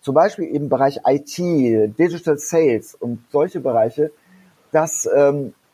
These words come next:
wir haben da wirklich, ich meine, im dualen Studium, da gibt's Unternehmen, die bezahlen das Studium, die bezahlen ein, eine kleine Vergütung. Man hat direkt eine Übernahmechance und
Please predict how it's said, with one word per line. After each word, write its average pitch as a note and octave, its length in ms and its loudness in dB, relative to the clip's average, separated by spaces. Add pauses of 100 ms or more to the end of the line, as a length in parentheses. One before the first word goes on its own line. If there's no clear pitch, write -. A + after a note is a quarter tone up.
(120)
wir G#2+ 640 -6
haben C3+ 240 0
da B2 240 2
wirklich, D#3+ 400 -4
ich B2 180 -4
meine, C3+ 220 -4
im C#3+ 160 -2
dualen C3 380 2
Studium, D#3 420 -4
da A2+ 80 2
gibt's - 180 -8
Unternehmen, C3 540 -2
die - 80 -6
bezahlen C4 800 -2 (240)
das D3+ 180 -2
Studium, F3+ 460 0 (440)
die C#3 60 -6
bezahlen F#3 640 0
ein, D3+ 360 0
eine D3+ 260 0
kleine D#3+ 280 0
Vergütung. E3+ 600 -2 (360)
Man C#3+ 200 0
hat G3+ 260 -2
direkt D#3 480 -2
eine F3 160 -8
Übernahmechance B2+ 960 0
und - 240 -6